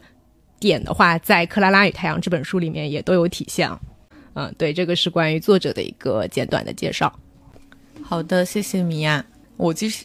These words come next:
Speaker 2: 之前也看过一个评论，在说《克拉拉与太阳》中间，因为克拉拉是这本书的主角嘛，虽然她是从一个观察者的角度去更多的描写其他的人类，但是他们有说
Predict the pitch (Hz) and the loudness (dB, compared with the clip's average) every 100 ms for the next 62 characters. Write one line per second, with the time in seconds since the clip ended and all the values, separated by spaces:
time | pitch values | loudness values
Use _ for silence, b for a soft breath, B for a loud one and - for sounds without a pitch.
0 | - 233 220 185 156 - 202 180 170 170 | -6 -2 4 4 2 0 0 0 -2 -2
1 | - 175 - 160 180 175 170 170 165 - | 0 0 0 2 4 4 4 2 2 2
2 | 175 180 180 196 220 202 214 190 - 196 | 6 6 6 2 2 4 6 4 0 -2
3 | 175 165 151 156 - B B B - 190 | 0 0 -2 -4 -6 B B B 2 4
4 | 190 196 202 220 220 - 233 220 240 - | 4 4 6 6 4 2 4 6 6 2
5 | 196 214 - 160 190 165 - - - 147 | 0 0 0 -2 -2 -2 -4 -8 -6 -2
6 | 170 160 196 180 185 202 202 208 175 170 | -2 0 4 4 4 2 2 2 0 0
7 | 180 190 233 269 262 143 165 - - - | 0 2 2 2 2 -2 -4 -6 -4 -6
8 | - 165 - - 165 170 160 165 156 151 | -4 -6 -6 -6 -4 -2 0 0 0 -2
9 | 208 - - - - 208 240 180 - - | -4 -4 -4 -6 -2 0 2 0 -4 -10
10 | - B B B 208 202 208 180 202 196 | -10 B B B 4 4 4 4 4 4
11 | 151 - 185 180 185 | 2 4 6 6 4